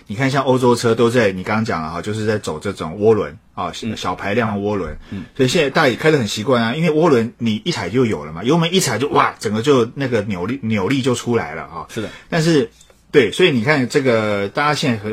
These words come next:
Speaker 1: ，“哎，我要，我要涡轮，我要涡轮。”混动就没人买啊，所以，但是你看E S出来的时候说，“哎呀，为什么没有涡轮？”那它就，它就是没有，所以你要加涡轮的话，肯定又更贵了。
Speaker 2: 所以你看啊，我看过一个数据，这个就跟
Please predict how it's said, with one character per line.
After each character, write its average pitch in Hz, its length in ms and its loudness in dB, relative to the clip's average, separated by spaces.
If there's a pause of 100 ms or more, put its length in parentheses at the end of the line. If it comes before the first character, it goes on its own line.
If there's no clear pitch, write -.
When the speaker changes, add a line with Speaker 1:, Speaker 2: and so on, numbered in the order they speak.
Speaker 1:
，“哎， 151 200 0
我 104 120 -2
要， 120 80 2
我 95 140 -2
要 104 100 0
涡 110 200 2
轮， 90 160 -2
我 82 80 -4
要 92 100 -2
涡 95 160 -2
轮。” 78 240 -8
混 98 160 -4
动 120 160 2
就 107 220 0
没 98 200 -6
人 110 80 -2
买 101 240 -6 (280)
啊， 78 180 -12 (180)
所 135 140 0
以， 127 60 6
但 143 180 2
是 139 220 2
你 101 120 -4
看 123 220 -2
E 131 160 4
S 107 60 -2
出 117 120 -6
来 101 100 2
的 90 40 -4
时 104 80 -4
候 101 80 -2
说 120 80 -2
，“哎 131 60 -2
呀， 151 180 2
为 156 160 2
什 101 100 -4
么 85 60 -4
没 107 60 0
有 95 100 -2
涡 87 220 -2
轮？” 73 180 -10
那 107 100 -8
它 127 200 -6
就， 131 140 0
它 - 140 -6
就 120 140 -6
是 101 100 -10
没 85 200 -8
有， 73 120 -12
所 147 140 0
以 135 40 2
你 113 80 2
要 139 140 2
加 135 200 -2
涡 143 220 8
轮 110 140 4
的 92 60 -6
话， 110 100 0
肯 85 200 -8
定 95 100 -4
又 107 140 -2
更 95 180 -6
贵 82 280 -6
了。 - 80 -20 (320)
Speaker 2:
所 190 160 2
以 131 200 0
你 127 80 -2
看 165 140 0
啊， 120 200 2
我 110 180 0
看 175 140 0
过 151 100 0
一 - 20 -2
个 156 80 -2
数 156 220 -4
据， 131 220 -6 (120)
这 180 140 2
个 135 80 0
就 117 140 -2
跟 120 340 0